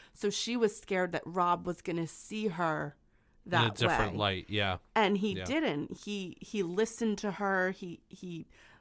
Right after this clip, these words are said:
Speaker 1: let her confide in him, cry about it. And she revealed another reason why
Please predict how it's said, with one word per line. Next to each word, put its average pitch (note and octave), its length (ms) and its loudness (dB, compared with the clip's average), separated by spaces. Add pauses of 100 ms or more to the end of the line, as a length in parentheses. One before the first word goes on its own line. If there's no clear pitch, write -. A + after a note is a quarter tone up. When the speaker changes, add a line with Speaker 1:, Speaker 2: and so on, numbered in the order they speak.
(360)
Speaker 1:
let G#3+ 500 2
her G3 280 0
confide G3 640 0
in G3 120 2
him, F3+ 380 0
cry F#3+ 400 0
about F#3 400 -2
it. E3+ 300 -4 (920)
And F#3 160 0
she A#3 180 -4
revealed F#3+ 600 0
another G#3+ 500 2
reason F3+ 440 -2
why D#3+ 440 -4